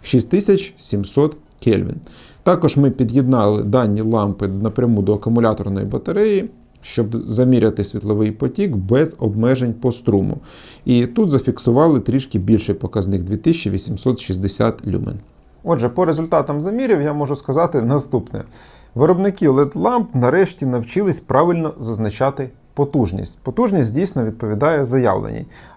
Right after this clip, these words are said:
А ось світловий потік чомусь зазначають в чотири рази більше, ніж він є насправді. Тобто нам обіцяли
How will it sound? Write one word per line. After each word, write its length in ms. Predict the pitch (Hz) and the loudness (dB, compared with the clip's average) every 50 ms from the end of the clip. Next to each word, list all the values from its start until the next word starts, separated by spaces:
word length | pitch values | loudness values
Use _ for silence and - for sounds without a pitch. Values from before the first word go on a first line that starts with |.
| _ - | _ 0
А 140 | - 131 | 2 4
ось 320 | 143 165 165 135 - - - - | 4 4 2 0 -2 -4 -8 -10
світловий 460 | - - 147 143 156 160 165 170 160 | -10 -8 -6 -4 -2 -2 0 0 -2
потік 460 | 165 - 190 190 - 254 254 240 - | -2 -4 -4 -2 -2 -2 -2 -4 -4
чомусь 400 | - - 139 139 180 202 190 - | -6 -4 -2 0 0 -2 -2 -2
зазначають 640 | 131 117 107 123 113 - - 170 185 180 160 - | -4 -4 -2 -4 -2 0 2 2 2 2 0 -4
в 60 | - - | -8 -10
чотири 420 | - 127 - - 165 156 143 117 | -10 -6 -2 0 0 0 0 0
рази 280 | 110 107 95 107 120 101 | 0 -2 -2 -2 -2 -2
більше, 440 | 92 98 135 175 226 - - 120 | 0 0 -2 -2 -2 -4 -4 -4
ніж 300 | 101 98 104 131 123 107 | -2 -2 -2 -4 -4 -4
він 120 | 95 95 95 | -4 -6 -6
є 280 | 90 95 110 123 - - - - - | -4 -4 -4 -4 -6 -8 -12 -8 -4
насправді. 580 | 113 120 117 - - - - 101 - - - - - - - - - _ | -4 -4 -4 -4 -4 -4 -4 -4 -4 -6 -8 -14 -16 -18 -20 -20 -6 _
Тобто 320 | - 147 131 - - 143 131 | 0 0 2 2 0 0 2
нам 240 | 143 170 160 131 120 | 2 2 2 2 2
обіцяли 840 | 117 110 131 127 - - 147 123 117 110 107 104 101 95 92 - | 0 -2 -2 -4 -2 2 2 4 4 4 4 2 0 0 -2 -6